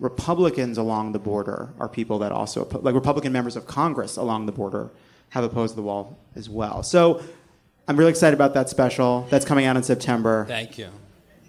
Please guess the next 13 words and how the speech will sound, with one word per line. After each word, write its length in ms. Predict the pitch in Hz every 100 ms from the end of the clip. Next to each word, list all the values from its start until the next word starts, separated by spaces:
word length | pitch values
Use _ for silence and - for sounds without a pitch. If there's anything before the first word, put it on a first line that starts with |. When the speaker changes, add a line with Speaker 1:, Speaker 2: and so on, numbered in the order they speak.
| _
Speaker 1:
Okay, 240 | - 196
let's 220 | 190 269 277
get 160 | 254
into 300 | 190 170 156
it. 300 | 160 151 156 -
What 300 | 160 185 262
a 80 | 262
week. 380 | 160 139 139 - - - - - - - - - - - -
Uh, 380 | 170 160 160 160
I 80 | -
wanna 220 | 185 247
talk 260 | 247 233 214
about 340 | 190 185 175